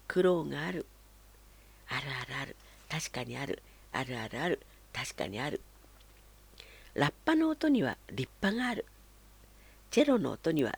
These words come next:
知恵がある。ビオラの音にはオーラがある。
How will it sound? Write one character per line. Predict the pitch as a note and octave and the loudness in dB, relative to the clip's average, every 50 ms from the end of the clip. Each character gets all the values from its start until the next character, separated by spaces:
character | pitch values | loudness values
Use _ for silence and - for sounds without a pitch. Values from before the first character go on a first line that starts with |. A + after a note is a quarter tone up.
| - - | -10 -6
知 | - - D3 F3 | -4 0 2 2
恵 | G3+ A#3+ | 2 2
が | E3+ C3 - | 0 -2 -4
あ | D#3 - | -4 -6
る。 | - - - - - - - - - - - - - - - - - - - - - - - - | -8 -10 -12 -16 -20 -20 -20 -20 -20 -20 -20 -20 -20 -20 -20 -20 -20 -20 -20 -20 -20 -20 -8 -4
ビ | B2+ B2+ C#3+ | 0 0 2
オ | D3 | 2
ラ | D3 C#3+ C#3+ | 0 0 -2
の | C3+ C3+ C3+ | -2 -2 -4
音 | C#3 - - E3+ | -2 -2 -2 0
に | D#3+ D3+ | 0 0
は | C#3 B2+ - - - | 0 -2 -4 -4 -2
オ | - E3 F#3 | 0 0 2
ー | F#3+ | 2
ラ | F#3+ E3 D3 | 0 -2 -4
が | D3 D#3 | -4 -4
あ | E3 E3 | -4 -4
る。 | - - | -6 -8